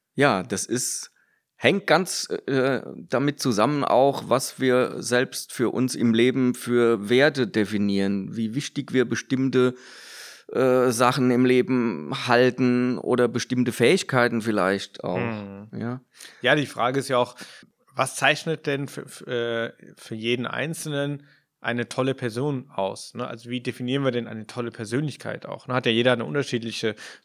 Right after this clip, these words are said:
Speaker 2: wa-, was, was sind denn so für dich Eigenschaften, die einen Menschen als toll darstellen lassen vielleicht auch? Das sind ja bestimmt andere, wie jetzt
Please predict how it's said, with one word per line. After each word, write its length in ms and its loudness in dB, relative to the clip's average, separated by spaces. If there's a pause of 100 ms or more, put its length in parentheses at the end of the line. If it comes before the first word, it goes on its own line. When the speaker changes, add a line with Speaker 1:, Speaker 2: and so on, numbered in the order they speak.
(460)
Speaker 2:
wa-, 320 -10
was, 420 -6
was 140 -12
sind 100 -4
denn 80 -2
so 140 -4
für 160 -8
dich 260 -4
Eigenschaften, 680 -4
die 220 -6
einen 240 -6
Menschen 380 -4
als 260 -8
toll 260 -2
darstellen 600 -4
lassen 420 -14
vielleicht 460 -12
auch? 100 -10
Das 160 -20
sind 180 -8
ja 80 -2
bestimmt 260 -10
andere, 420 0 (400)
wie 240 -4
jetzt 380 -2